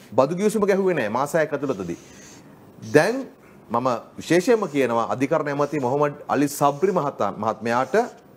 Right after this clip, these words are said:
නීතිපති දෙපාර්තමේන්තුවට ඒ ෆයිල් ටික අරගෙන යන්න. ෆයිල් ටික අරගෙන ගිහිලා දෙදාස් එකොළහේදී මහින්ද රාජපක්ෂයාට මහත්මයාට මතක් කරලා දීපු තීන්දුව යලි මේ ආණ්ඩුවට ඉදිරිපත් කරන්න කියලා. ඒ මොකද්ද?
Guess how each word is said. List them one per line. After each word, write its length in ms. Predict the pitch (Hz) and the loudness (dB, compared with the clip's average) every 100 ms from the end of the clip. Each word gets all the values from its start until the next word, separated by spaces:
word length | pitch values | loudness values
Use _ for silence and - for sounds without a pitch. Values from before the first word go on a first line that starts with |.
| - - - - - - | -20 -20 -20 -20 -16 0
නීතිපති 440 | 139 185 196 202 | 2 2 2 0
දෙපාර්තමේන්තුවට 920 | 156 175 185 185 185 190 190 190 196 | 2 2 2 0 -2 0 0 2 2
ඒ 100 | 175 | 2
ෆයිල් 280 | 151 151 165 | 2 2 2
ටික 140 | 165 147 | 2 2
අරගෙන 300 | 131 147 170 | 0 0 0
යන්න. 280 | 190 214 254 - - - - - - - - | 0 -2 -6 -6 -18 -20 -20 -20 -20 -10 2
ෆයිල් 240 | 135 190 | 4 4
ටික 140 | 208 185 | 2 2
අරගෙන 300 | 156 170 190 | 2 -2 -2
ගිහිලා 240 | 190 214 | 0 2
දෙදාස් 440 | 190 143 175 202 190 | 2 4 4 4 0
එකොළහේදී 420 | 156 185 196 208 | 0 2 2 0
මහින්ද 240 | 170 180 185 | -2 0 2
රාජපක්ෂයාට 640 | 185 185 190 175 196 180 160 | 2 0 -2 0 0 0 -2
මහත්මයාට 480 | 175 180 185 185 175 | -2 0 -2 -2 -2
මතක් 380 | 139 170 160 - | 0 -2 -4 -2
කරලා 340 | 185 185 185 151 | 0 0 0 0
දීපු 320 | 160 180 190 | 0 2 0
තීන්දුව 640 | - 156 185 196 196 226 | 0 0 2 2 6 6
යලි 220 | 175 185 190 - - - | 6 -2 -6 -12 -20 -4
මේ 120 | 151 | 0
ආණ්ඩුවට 280 | 170 180 156 | 0 0 0
ඉදිරිපත් 300 | 160 175 156 139 | 0 0 0 -2
කරන්න 160 | 117 | -4
කියලා. 140 | 110 139 | 0 0
ඒ 60 | 147 | 0
මොකද්ද? 240 | 143 120 | -2 -2